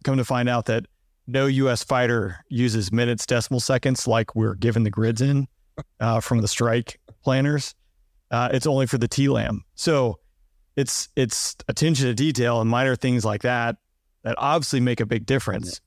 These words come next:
Speaker 1: But you guys, you have converted those, and now you're operating purely based off probably somewhat old data, data you've had to convert in order to fly into, you know, the devil's den to go find these people.
Speaker 2: Yeah.
Speaker 1: So how did you, I mean, was it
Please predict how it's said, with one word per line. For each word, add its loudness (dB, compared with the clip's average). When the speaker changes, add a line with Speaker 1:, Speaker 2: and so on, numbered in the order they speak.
Speaker 1:
But -8
you 2
guys, 0
you 2
have -2
converted 0
those, -2
and 0
now 2
you're 0
operating 0
purely 0
based -2
off -2
probably 0
somewhat 0
old 0
data, 0
data 0
you've 0
had 0
to 2
convert 0
in 0
order 2
to 0
fly 0
into, 0
you 2
know, 0
the -2
devil's 0
den 0
to -2
go 2
find 0
these 0
people. 0
Speaker 2:
Yeah. -4
Speaker 1:
So 0
how 0
did 0
you, 2
I 0
mean, 0
was 0
it -2